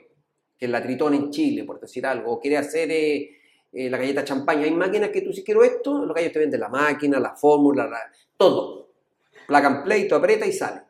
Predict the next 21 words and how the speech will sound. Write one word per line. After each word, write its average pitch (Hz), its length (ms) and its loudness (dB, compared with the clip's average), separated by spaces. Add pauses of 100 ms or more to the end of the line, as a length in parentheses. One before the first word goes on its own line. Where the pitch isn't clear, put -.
Y 143 80 -6
entonces 143 360 -8
yo 170 60 -4
iba 180 140 2
dando 170 160 -4
a - 20 -10
estos - 200 -16
productores 170 540 -2
con 151 140 -4
mi 143 60 0
hermana 165 360 -2
y 170 60 -4
íbamos, 180 300 -6 (340)
"Oye, 151 140 -2
queremos 160 240 -2
hacer 147 140 -2
brownie". 135 440 -2 (840)
"¿Cómo 165 180 -6
lo 147 80 -2
podemos 143 240 -4
hacer?". 262 240 -8